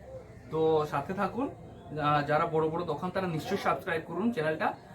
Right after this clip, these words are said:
আর নতুন আইটেম আসলে আমি নিশ্চয়ই বড় মালটা আমি আপনাকে দিয়ে আসবো, মালটা নিয়ে এসে আপনাদের দোকানে দিয়ে আসবো। মালটা দেখবে কেমন রেসপন্স। তো অনেক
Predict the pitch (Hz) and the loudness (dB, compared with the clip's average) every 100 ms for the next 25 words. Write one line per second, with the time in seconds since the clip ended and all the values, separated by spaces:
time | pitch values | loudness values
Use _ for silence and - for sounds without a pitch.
0 | - - 147 151 160 156 190 151 151 165 | -14 2 6 6 4 -4 0 2 2 0
1 | 165 160 180 180 160 - 190 156 156 151 | -4 -2 -4 -2 -4 -2 -2 2 2 2
2 | 139 143 147 170 160 - 135 147 147 135 | 2 0 2 0 0 -2 -4 -2 -2 -2
3 | 147 160 156 208 143 - 139 135 143 143 | 2 2 0 -2 -2 -2 -2 -2 0 0
4 | 143 143 - 262 - - - - 143 139 | 0 0 -2 -4 -4 -12 -12 -8 -4 -2
5 | 135 139 143 135 131 135 180 139 131 147 | -2 -2 -4 -2 -2 -2 -2 -2 -2 -4
6 | - 131 139 - 156 143 143 135 127 - | -8 -4 -4 -4 -6 -4 -4 -4 -6 -4
7 | 202 233 - - - - - 156 151 160 | -4 -4 -8 -14 -12 -10 -10 -2 0 0